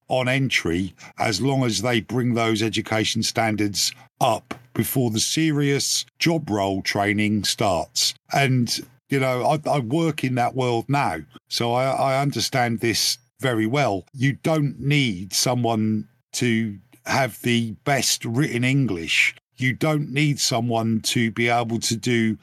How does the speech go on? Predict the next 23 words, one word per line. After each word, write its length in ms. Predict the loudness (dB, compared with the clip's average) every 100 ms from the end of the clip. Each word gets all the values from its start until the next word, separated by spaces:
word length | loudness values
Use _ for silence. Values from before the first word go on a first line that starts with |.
| _
lots 380 | 0 0 0 -2
of 120 | 0
mental 420 | 2 2 0 0 0
arithmetic, 960 | 2 0 0 -2 0 0 -2 -6 -16 -20 -6
especially 720 | -2 0 0 0 0 2 2
if 160 | 0 -2
there 240 | 0 0
is 120 | 0 -2
time 440 | 0 0 0 -2
to 420 | 0 0 2 0 -4 _ -8
look 400 | 0 0 2 0
up 220 | 0 -2
how 220 | -2 0
to 100 | 0
spell 340 | -2 0 0
a 60 | 2
word 440 | 0 0 0 -2 -8 _ -4
or 200 | 0 0
to 580 | 0 0 0 0 0 -4 -4
use 340 | 0 2 0
a 40 | -2
calculator 920 | -2 -2 0 0 0 0 0 0 -2 _ -6
to 440 | 0 2 2 -2